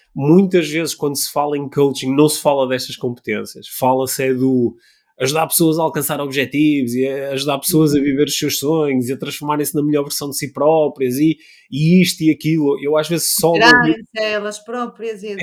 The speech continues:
Speaker 1: pá, eu,
Speaker 2: definirem.
Speaker 1: e a, e a duplicarem os seus resultados, a fa-, fazerem resultados ten X, dez vezes, né?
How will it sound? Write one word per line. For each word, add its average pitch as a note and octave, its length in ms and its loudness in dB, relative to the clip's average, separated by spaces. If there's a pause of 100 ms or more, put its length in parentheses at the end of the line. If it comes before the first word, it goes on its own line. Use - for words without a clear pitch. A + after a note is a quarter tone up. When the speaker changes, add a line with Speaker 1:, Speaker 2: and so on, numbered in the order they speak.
(160)
Speaker 1:
pá, G3 140 4
eu, G#3 220 4
Speaker 2:
definirem. G3+ 120 -18 (440)
Speaker 1:
e F3 80 6
a, E3+ 160 0
e E3 240 0
a D#3+ 60 2
duplicarem E3 680 2
os C#3 100 -4
seus D#3 160 -6
resultados, C#3+ 760 -4
a C3 60 0
fa-, D#3+ 260 0
fazerem E3+ 320 4
resultados D#3+ 680 2
ten D#3+ 240 2
X, D3 400 0
dez D3+ 260 4
vezes, C3+ 520 4
né? C3 180 -4